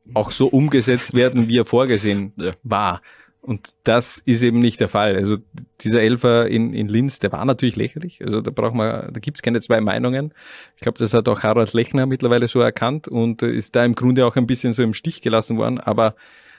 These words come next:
Speaker 1: aber der war an sich ist nicht schlecht. Es, du musst im Grunde auch, äh, die Last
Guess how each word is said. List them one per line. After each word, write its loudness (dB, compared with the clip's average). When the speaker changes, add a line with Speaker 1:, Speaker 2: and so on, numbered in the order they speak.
Speaker 1:
aber -2
der 2
war 0
an 2
sich -2
ist 2
nicht 0
schlecht. -2
Es, -12
du 0
musst 4
im -2
Grunde 0
auch, 2
äh, 6
die 0
Last -4